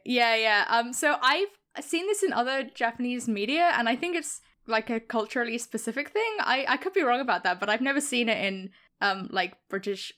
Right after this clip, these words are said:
or American media, as far as I know. Is, like, the idea of,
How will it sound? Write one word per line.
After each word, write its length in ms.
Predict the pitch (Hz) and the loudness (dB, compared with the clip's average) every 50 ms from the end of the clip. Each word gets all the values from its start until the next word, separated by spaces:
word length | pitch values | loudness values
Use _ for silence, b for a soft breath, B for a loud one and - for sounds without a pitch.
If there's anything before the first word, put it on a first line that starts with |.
| _ - | _ -6
or 160 | - 190 190 | -4 -2 -2
American 400 | 190 190 185 185 208 208 - 208 | -2 0 0 0 0 0 -2 -6
media, 260 | 190 180 185 180 185 185 | -6 -6 -4 -2 -2 -2
as 140 | 202 - | -2 -2
far 100 | - 214 | -2 -2
as 140 | 185 196 196 | -2 -2 -2
I 80 | 196 190 | -4 -4
know. 400 | 190 202 202 185 165 175 185 202 - _ _ _ _ _ _ _ _ - | -2 -2 -2 0 0 -2 -4 -6 -8 _ _ _ _ _ _ _ _ 0
Is, 200 | 240 240 233 - | 0 0 0 2
like, 260 | 220 214 208 208 214 | 2 2 2 0 0
the 140 | 208 233 220 | 0 0 2
idea 420 | 214 220 214 220 226 220 208 208 | 2 2 2 2 2 4 4 2
of, 140 | 220 208 - | 0 -2 -8